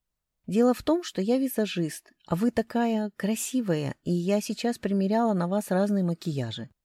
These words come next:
Простите ещё раз, не хотела проявить бестактность». Мне было очень неловко.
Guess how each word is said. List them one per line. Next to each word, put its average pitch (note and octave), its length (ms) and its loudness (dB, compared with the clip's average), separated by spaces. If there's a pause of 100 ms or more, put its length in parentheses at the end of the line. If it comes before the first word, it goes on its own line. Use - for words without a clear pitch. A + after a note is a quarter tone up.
(420)
Простите B3 480 0
ещё E3+ 240 -2
раз, D3+ 260 0
не F#3+ 80 -2
хотела B3+ 400 -2
проявить C#3+ 520 -6 (220)
бестактность». C3+ 680 -6 (580)
Мне F3 220 2
было F3+ 240 4
очень G3+ 300 0
неловко. G3+ 500 0